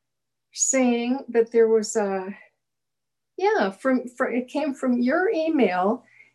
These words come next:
and it said, "The meeting information has been updated," and, um,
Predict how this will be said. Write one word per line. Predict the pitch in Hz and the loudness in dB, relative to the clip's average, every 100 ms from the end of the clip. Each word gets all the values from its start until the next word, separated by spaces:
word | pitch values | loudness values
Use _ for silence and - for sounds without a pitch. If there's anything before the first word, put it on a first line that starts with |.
| - | -2
and | 247 247 | 2 4
it | 233 | 4
said, | - 254 240 | 2 2 2
"The | 220 214 | 2 2
meeting | 208 240 302 330 339 311 | 2 0 0 2 0 0
information | 269 - 330 277 220 208 - 196 214 | -2 -2 -2 2 4 2 0 -2 0
has | 214 208 - | 0 0 2
been | 226 214 208 | 2 2 2
updated," | 226 247 - 247 190 175 165 208 320 - _ _ _ _ _ - | -2 -2 0 2 2 0 -4 -4 -6 -16 _ _ _ _ _ -2
and, | 233 233 226 226 214 - 220 | 2 4 4 4 0 -6 -4
um, | 208 208 202 | -2 -2 -2